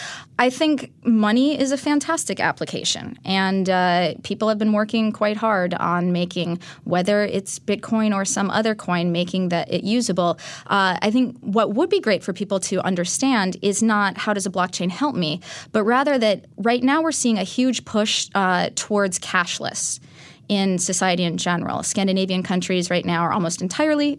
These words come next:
cashless. They trust their government. They have a very different opinion than somewhere like India that's attempting to demonetize and go cashless forcibly, where,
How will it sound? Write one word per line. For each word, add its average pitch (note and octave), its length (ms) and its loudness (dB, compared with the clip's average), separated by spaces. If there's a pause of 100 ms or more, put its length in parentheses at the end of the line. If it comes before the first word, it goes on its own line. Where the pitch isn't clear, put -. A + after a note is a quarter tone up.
cashless. B3+ 520 0
They A#3+ 100 2
trust C4+ 300 -2
their A#3 80 0
government. G#3+ 400 0
They F#3 40 0
have F#3 80 -2
a F#3+ 60 -4
very G#3 180 2
different G3+ 260 -4
opinion F#3 500 0 (260)
than G3+ 160 0
somewhere G3 640 2
like F3+ 300 2 (320)
India A3+ 340 4
that's F#3+ 200 0
attempting F#3+ 360 -4
to F3+ 100 -4
demonetize F#3 720 0
and F3 140 -2
go E3+ 100 0
cashless E3 560 -2
forcibly, E3 600 -2
where, F#3 420 0